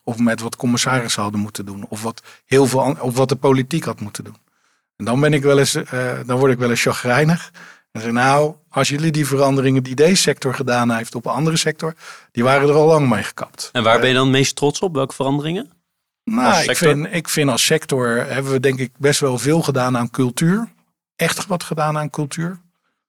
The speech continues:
Speaker 1: Eh, hebben we ook hele
Speaker 2: Wat bedoel je
Speaker 1: eh,
Speaker 2: met cultuur dan?
Speaker 1: Nou, echt wel de cultuur in het bedrijf, echt wel omgezet naar een kwaliteitsgerichte cultuur.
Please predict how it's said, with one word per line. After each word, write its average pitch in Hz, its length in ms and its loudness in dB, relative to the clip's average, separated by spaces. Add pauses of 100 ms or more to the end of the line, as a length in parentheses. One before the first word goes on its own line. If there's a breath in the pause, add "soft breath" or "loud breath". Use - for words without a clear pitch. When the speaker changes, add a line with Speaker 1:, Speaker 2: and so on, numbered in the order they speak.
(260)
Speaker 1:
Eh, 131 160 -10
hebben 123 400 -6
we - 80 -4
ook 139 220 0
hele 151 280 4
Speaker 2:
Wat 151 120 2
bedoel 120 280 0
je 135 40 6
Speaker 1:
eh, 131 60 6
Speaker 2:
met 127 140 2
cultuur 139 320 0
dan? 180 260 -6 (340)
Speaker 1:
Nou, 214 220 0
echt 180 200 0
wel 131 220 0
de 120 100 -6
cultuur 143 460 -2
in 131 100 2
het 131 100 0
bedrijf, 131 480 0
echt 151 200 -2
wel 135 140 0
omgezet 131 420 -2
naar 127 120 -2
een 131 80 -2
kwaliteitsgerichte 139 960 -4
cultuur. 143 460 -4